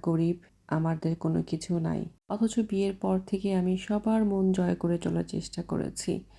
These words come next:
কারণ আমাদের ছিল প্রেমের বিয়ে। শুধু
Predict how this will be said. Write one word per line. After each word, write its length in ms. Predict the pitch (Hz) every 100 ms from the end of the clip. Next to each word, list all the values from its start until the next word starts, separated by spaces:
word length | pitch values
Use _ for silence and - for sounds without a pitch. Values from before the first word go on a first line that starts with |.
| - - -
কারণ 240 | 185 180 -
আমাদের 360 | 165 170 175
ছিল 240 | 175 - 185 185
প্রেমের 400 | 180 175 175 170
বিয়ে। 300 | 165 165 - - - - -
শুধু 260 | - 190